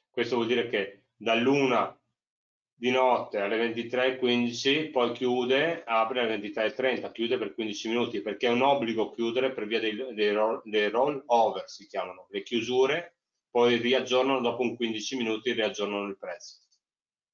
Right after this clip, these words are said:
Ma sono tutte cose che ti interessano e non ti interessano, io le so perché le ho studiate, ma non è che siano una cosa, ok? Poi che qui siano tutti quanti alle ventitré, vi ripeto, potrebbe essere su, su, assolutamente una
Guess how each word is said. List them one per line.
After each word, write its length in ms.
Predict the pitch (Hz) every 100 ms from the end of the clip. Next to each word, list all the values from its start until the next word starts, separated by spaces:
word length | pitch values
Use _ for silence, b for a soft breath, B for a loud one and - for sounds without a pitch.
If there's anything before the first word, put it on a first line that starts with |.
| _ _ _
Ma 80 | 101
sono 140 | 131
tutte 180 | 151 151
cose 240 | - 139
che 320 | 127 107 - _
ti 80 | -
interessano 680 | 120 127 135 160 156 131 117
e 40 |
non 180 | 113 110
ti 80 | 110
interessano, 640 | 104 113 127 - 107 110
io 100 | 139
le 80 | 143
so 260 | - 135
perché 240 | 151 120 117
le 60 | 110
ho 60 |
studiate, 640 | - 107 123 131 95 -
ma 200 | 98 101 101 _ _ _ _
non 140 | - 107
è 120 | 117
che 100 | 127
siano 300 | 127 120 110
una 220 | 104 107
cosa, 460 | - 104 95 95 90 _ _
ok? 560 | - 117 120 - _ _
Poi 160 | 117
che 140 | 117 110
qui 160 | 135
siano 260 | 131 127 120
tutti 160 | 117
quanti 240 | 113 123 120
alle 120 | 110
ventitré, 460 | 110 120 123 113 113
vi 120 | 107
ripeto, 400 | 101 104 98 80
potrebbe 320 | 92 101 107
essere 280 | 110 107 110
su, 300 | 110 120 110
su, 220 | - 123
assolutamente 1040 | 123 - 117 117 101 117 110 104 120 - B B B _
una 380 | 117 113 113 -